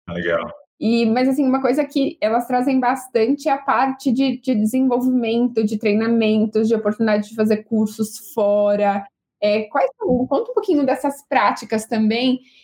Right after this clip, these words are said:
Speaker 2: E, e eu queria que você trouxesse o que, que é Use, né? Porque eu acho que a gente tá falando, eu não sei se é, é claro pra todo mundo, eu sei que já é uma marca muito forte,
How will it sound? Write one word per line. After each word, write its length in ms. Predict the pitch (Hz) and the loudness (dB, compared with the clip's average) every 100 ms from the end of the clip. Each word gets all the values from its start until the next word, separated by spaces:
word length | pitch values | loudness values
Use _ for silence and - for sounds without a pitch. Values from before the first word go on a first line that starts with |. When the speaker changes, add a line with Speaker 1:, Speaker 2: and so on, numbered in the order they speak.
| _ | _
Speaker 2:
E, 560 | - 247 247 233 220 226 - - | -2 0 2 2 2 0 -4 -4
e 60 | |
eu 80 | 254 | -2
queria 220 | 294 269 | 0 0
que 60 | 277 | 0
você 120 | 359 | -2
trouxesse 640 | - 302 311 330 285 320 | 0 0 0 0 0 0
o 20 | 311 | -2
que, 120 | 320 | -2
que 120 | 359 | 0
é 240 | 311 247 240 | 0 2 2
Use, 280 | 240 214 | 2 2
né? 220 | 202 208 254 | 2 2 0
Porque 200 | 202 240 | 0 -2
eu 20 | |
acho 80 | 262 | 0
que 60 | |
a 40 | 254 | 0
gente 180 | 262 | 0
tá 140 | 240 254 | -2 -2
falando, 520 | 269 233 214 226 254 | 0 0 2 2 0
eu 60 | 226 | 0
não 100 | 262 | 0
sei 160 | 277 | 0
se 240 | 277 - 254 | -2 -2 0
é, 220 | 240 - | 0 0
é 160 | 202 247 | -2 -2
claro 480 | - 226 208 247 | -2 0 0 0
pra 160 | 262 240 | 0 0
todo 260 | 233 202 208 | 0 0 0
mundo, 260 | 208 233 | 2 0
eu 40 | 269 | -2
sei 140 | 214 | -4
que 100 | 233 | -2
já 100 | 247 | -2
é 80 | 214 | -2
uma 140 | 214 | -2
marca 320 | 214 202 - | 0 0 0
muito 320 | 208 208 247 254 | 2 2 0 -4
forte, 800 | - 202 190 214 - - 294 | -4 0 2 0 -2 -2 -2